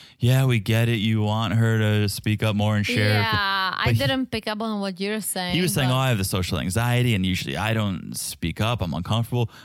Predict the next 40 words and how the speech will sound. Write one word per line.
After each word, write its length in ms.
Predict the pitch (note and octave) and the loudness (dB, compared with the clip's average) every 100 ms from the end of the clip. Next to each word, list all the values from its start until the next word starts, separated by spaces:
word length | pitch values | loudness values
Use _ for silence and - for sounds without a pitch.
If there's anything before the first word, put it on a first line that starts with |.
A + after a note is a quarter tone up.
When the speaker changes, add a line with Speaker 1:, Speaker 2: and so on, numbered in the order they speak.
| - | -6
Speaker 1:
But 120 | F#2+ | -2
when 160 | G2+ | 0
I'm 100 | G2+ | 0
standing 500 | G2+ - A#2+ A#2 A2+ | -2 -2 0 2 2
next 280 | A2+ D3+ - | 0 -2 -2
to 80 | A2+ | -2
her 260 | F2+ E2+ F2 - - - | 0 0 -2 -8 -20 -8
and 120 | G2 | -4
I 100 | F#2+ | -2
see 320 | F#2+ - A#2+ | -4 -2 0
what 220 | A#2 G#2+ - | 2 0 -2
she 260 | - C#3 | -2 -2
does 340 | B2+ G2+ F#2+ E2+ | 0 0 0 -2
and 180 | D#2+ | -4
how 200 | E2+ G#2 | -2 -2
she's 380 | G#2 - C3 D3 | -2 -2 0 0
grown, 400 | B2+ F2 D#2 E2 - _ - | -2 -4 -4 -4 -8 _ -4
it 260 | A2+ A2 | -4 -2
makes 380 | A2+ A#2+ A#2+ - | -2 0 -2 0
me 220 | B2 D#3+ | 2 2
feel 280 | D#3 F#2 D2+ | 0 -2 -4
so 180 | - F2+ | -2 -2
much 220 | D#2 - | -2 -4
more 140 | D2 | -6
comfortable." 560 | - D2+ - B1 - - _ | -4 -6 -6 -8 -8 -10 _
Speaker 2:
Which, 180 | - F#4+ - | -6 -6 -4
honestly, 640 | C4 C#4+ G4+ - G#4+ G4+ | -2 -2 -2 -4 -4 -2
what 140 | G4 F4+ | -2 -2
he's 260 | D4+ D#4+ | -4 -4
saying 460 | E4 C#4+ C4+ C4+ B3 | -4 -2 -2 -2 -2
is 200 | A3+ - | -6 -8
true. 520 | - - D#4 A#3+ F3+ - _ | -8 -4 -4 -4 -8 -12 _
Like, 200 | - A#3 _ | -8 -8 _
if 240 | B3 B3+ - | -6 -6 -8
I 500 | - A#3 A#3 C4 D4 D4 _ _ _ _ _ _ - | -2 0 0 0 -4 -8 _ _ _ _ _ _ -8
walked 480 | A3 A#3+ B3 C4+ B3+ | -2 0 0 0 -2
into 260 | B3 B3+ C4 | -2 -2 -2
a 120 | A#3+ | -2
bar 580 | G3+ G#3 F3+ G3 B3+ - | -2 -2 0 0 -2 -4
alone, 720 | - A3 G3+ A#3+ A3+ G3 A3+ | -4 -4 -2 0 0 -2 -2